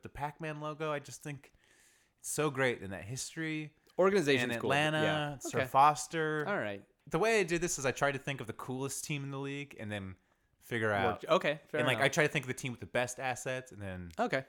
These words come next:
Speaker 1: So moving on, the next team, I'm just going alphabetical. So
Speaker 2: Okay.
Speaker 1: the next team I would have to do this for is Boston.
Speaker 2: Uh-huh.
Speaker 1: Screw that.
Speaker 2: No?
Speaker 1: I'm not,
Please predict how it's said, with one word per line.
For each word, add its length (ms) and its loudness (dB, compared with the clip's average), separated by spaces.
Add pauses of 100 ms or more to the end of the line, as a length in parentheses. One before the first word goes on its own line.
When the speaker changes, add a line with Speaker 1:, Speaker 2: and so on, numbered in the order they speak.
(220)
Speaker 1:
So 180 0
moving 320 0
on, 160 4
the 60 -4
next 360 -4
team, 380 -4
I'm 100 -8
just 160 -8
going 220 -2
alphabetical. 680 -10 (240)
So 120 -8
Speaker 2:
Okay. 100 -4
Speaker 1:
the 40 -4
next 300 0
team 200 -4
I 80 -2
would 260 -8 (120)
have 280 -8
to 80 -18
do 140 -10
this 120 -12
for 280 -12
is 100 -16
Boston. 500 -12 (300)
Speaker 2:
Uh-huh. 260 -12 (200)
Speaker 1:
Screw 320 -12
that. 240 -14 (200)
Speaker 2:
No? 360 0
Speaker 1:
I'm 160 -8
not, 260 6